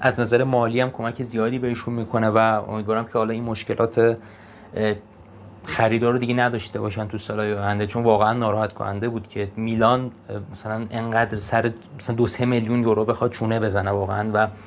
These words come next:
امیدوارم که در آینده اینجوری نباشن. اه، در مورد بازی هم که حالا انجام دادم تو تاریخشون با این تیم‌ها، جلوی چلسی یه برد و یه باخت داشتن و سه تا مساوی که آخرین بارم هزار نهصد نود و نه با هم بازی کرده بودن مقابل سالزبورگ.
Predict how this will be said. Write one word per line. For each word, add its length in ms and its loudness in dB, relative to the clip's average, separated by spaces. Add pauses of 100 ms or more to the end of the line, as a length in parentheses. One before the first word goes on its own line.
(380)
امیدوارم 400 2
که 160 -6
در 140 4
آینده 200 0
اینجوری 300 -2
نباشن. 640 2 (560)
اه، 360 4 (340)
در 160 4
مورد 260 2
بازی 400 4
هم 140 0
که 160 -2
حالا 460 4
انجام 340 0
دادم 260 2
تو 120 -10
تاریخشون 540 -2
با 80 -2
این 100 -4
تیم‌ها، 260 -2
جلوی 320 0
چلسی 460 0
یه 180 4
برد 240 2
و 60 0
یه 160 0
باخت 260 0
داشتن 340 -2
و 80 0
سه 180 2
تا 140 0
مساوی 400 0
که 120 -4
آخرین 480 2
بارم 260 2
هزار 280 0
نهصد 240 -2
نود 280 2
و 20 -2
نه 160 0
با 200 0
هم 120 0
بازی 200 -6
کرده 280 -2
بودن 200 0
مقابل 420 0
سالزبورگ. 560 0